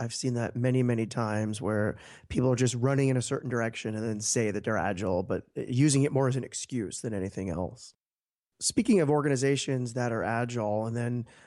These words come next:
are trying to build a process into place, you are a president of a nonprofit called Humanitarian Toolbox.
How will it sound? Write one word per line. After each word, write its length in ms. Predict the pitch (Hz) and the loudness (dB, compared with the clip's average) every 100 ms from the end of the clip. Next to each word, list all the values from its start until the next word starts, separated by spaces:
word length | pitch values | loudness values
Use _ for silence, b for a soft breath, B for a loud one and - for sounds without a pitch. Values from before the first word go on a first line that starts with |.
| _ | _
are 360 | 127 120 117 117 | 0 2 2 -2
trying 260 | - 127 | -2 -2
to 80 | 120 | 0
build 240 | 123 127 123 | 0 -2 -4
a 40 | |
process 420 | - 123 123 123 | -2 -2 -2 -4
into 180 | 120 110 | -4 -6
place, 420 | - 110 113 - - | -4 -2 0 -2 -2
you 240 | 127 180 | 2 4
are 280 | 208 135 127 | 4 4 0
a 140 | - | -2
president 500 | 123 - 156 156 139 | -6 0 0 2 2
of 120 | 127 123 | 2 2
a 140 | 120 | -2
nonprofit 840 | - 120 123 147 143 101 92 131 - | -2 0 2 0 0 -4 -2 -6 -6
called 200 | 123 - | -6 -4
Humanitarian 640 | 123 117 127 127 127 123 | -2 -2 -2 -2 -2 -2
Toolbox. 640 | 123 95 - 143 - - | -2 -2 -4 -6 -6 -12